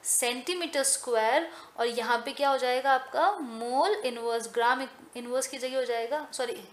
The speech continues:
इक्विवेलेंट इनवर्स की जगह हो जाएगा मोल इनवर्स। Now question arises, ये यूनिट आई कैसे?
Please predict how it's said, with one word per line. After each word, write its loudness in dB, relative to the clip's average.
इक्विवेलेंट -6
इनवर्स -2
की -6
जगह -4
हो 0
जाएगा 4
मोल 2
इनवर्स। -2
Now 6
question 0
arises, 4
ये -6
यूनिट -4
आई 8
कैसे? 0